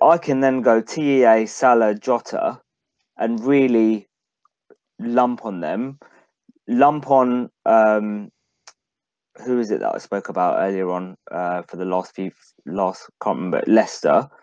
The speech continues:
Um, so, yeah, I re-, I, I personally like T A as well. I think his fi-, his, um, numbers over the last four weeks has been really good. I disagree with what you're saying in terms of about Salah, where you're saying if you don't have him,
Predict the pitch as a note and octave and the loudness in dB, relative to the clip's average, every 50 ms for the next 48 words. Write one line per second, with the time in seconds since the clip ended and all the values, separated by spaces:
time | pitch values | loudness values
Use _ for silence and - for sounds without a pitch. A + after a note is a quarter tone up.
0 | _ - - - _ _ - - G#2 G#2+ G#2+ G#2+ G#2+ - - _ - - - - | _ -20 -20 -20 _ _ -2 2 4 4 4 4 2 -2 -6 _ -20 -20 -6 0
1 | - B2 A#2 A#2 A2+ G#2 - _ _ _ _ _ _ _ _ - C3 C3 A#2 - | 2 4 6 6 6 4 0 _ _ _ _ _ _ _ _ 2 4 4 4 6
2 | - C#3+ D#3 D#3+ E3 D#3 - - C3+ D3 - - C#3 D3 D3+ D3 D3+ C#3+ C3+ C3 | 4 4 4 6 4 4 4 4 4 4 6 6 4 4 4 2 2 0 0 0
3 | - B2 A2+ A2 A2 A2 A2 - - - - A#2 G#2+ G#2+ G#2 G#2+ G#2 G2+ F#2 F#2 | -2 -6 -4 0 0 0 0 -2 -6 -14 -10 -6 -4 -4 -2 0 0 0 -2 -2
4 | F2+ G2+ F#2+ F#2+ G2 F#2+ A2 E2+ - G#2 - - - G#2 - - G#2 G#2+ A#2 A#2 | -4 -4 -4 -4 -4 -4 -8 -12 -12 -14 -12 -10 -10 -10 -8 -10 -8 -4 -4 -4
5 | A2 G#2 - - - - _ _ _ _ _ - - G2 G2 G2 G2 G2 G2 G2 | -4 -6 -8 -16 -20 -20 _ _ _ _ _ -6 -2 0 0 0 0 -2 -4 -4
6 | F#2+ - - _ _ _ - G2+ A2+ A2+ A2 A2 G#2+ G#2 F#2 G#2 F#2 G2 F#2+ G2 | -6 -10 -12 _ _ _ -8 -2 -2 0 0 0 -2 -2 -2 -4 -4 -2 0 0
7 | F#2+ G2 - - F#2+ F#2+ F2 G2+ - - - F2+ F2 - F#2+ F#2+ F#2+ F#2+ F2 F2 | 0 -2 -2 -4 -8 -4 -4 -4 -6 -6 -10 -10 -6 -6 -4 -4 -2 -4 -4 -4
8 | F2 - - G2 F#2 F2+ E2 - - - - - - - - G2+ - A#2+ A#2 - | -4 -2 -2 0 0 -2 -4 -8 -16 -20 -20 -16 -10 -8 -8 -4 -2 -2 -2 -2
9 | - A2 F#2+ G#2+ G#2+ G#2+ G#2 F2 - - - - A2 G#2 G2 G2 G2 G2 F#2+ - | -2 -4 0 2 4 4 4 2 0 -2 -4 -2 -2 -2 -2 -2 -4 -4 -4 -4
10 | G#2 F#2+ G2 F#2 F#2+ F#2 F2 G2 - E2 E2 D#2+ - - - G2+ F#2+ F#2+ F#2+ F#2 | -4 -4 -4 -4 -6 -4 -4 -2 0 0 0 0 -2 -4 -2 -2 0 2 2 2
11 | F2 F2+ F2 F2 F2 - - F#2+ F2+ F2+ F#2+ F2+ E2+ - F2 E2 - G2 F#2+ E2+ | 2 2 0 0 -2 -4 -4 -4 -4 -4 -4 -6 -8 -10 -8 -2 0 0 0 0
12 | - - F#2+ F#2 F2 F#2+ F2+ F2 F2 F2 F2 | -2 -2 -2 -2 0 0 -2 -2 -2 -6 -10